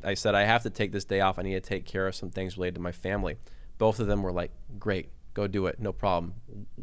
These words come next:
Why are you telling me this?" kind of thing. <laughs> You know, which, which I absolutely love. It's like, great. It's permission for me to take a day off, to take care of my family,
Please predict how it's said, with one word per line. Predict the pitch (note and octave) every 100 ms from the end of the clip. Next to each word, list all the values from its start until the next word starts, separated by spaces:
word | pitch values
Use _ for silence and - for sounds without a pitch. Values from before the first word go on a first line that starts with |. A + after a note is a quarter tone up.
| - -
Why | F#2+
are | G2
you | F#2+
telling | - F2+ E2
me | -
this?" | C2 - - -
kind | F#2
of | F2
thing. | F2 F2 -
<laughs> | - -
You | B2+
know, | B2 B2
which, | C#3+ C3+
which | B2
I |
absolutely | D3 D3 - C3+ A2
love. | A2+ F#3+ G2 - -
It's | G#2+ -
like, | A2 G2+
great. | - F3+ A#2
It's | A2+
permission | - C#3+ D3+ -
for | C3 A2+
me | A#2 A#2 - -
to | -
take | A2+ A#2
a | G#2+
day | A2 G#2+
off, | G#2+
to | -
take | G#2 -
care | - A2
of | G#2
my | G2
family, | - G2 G2 G2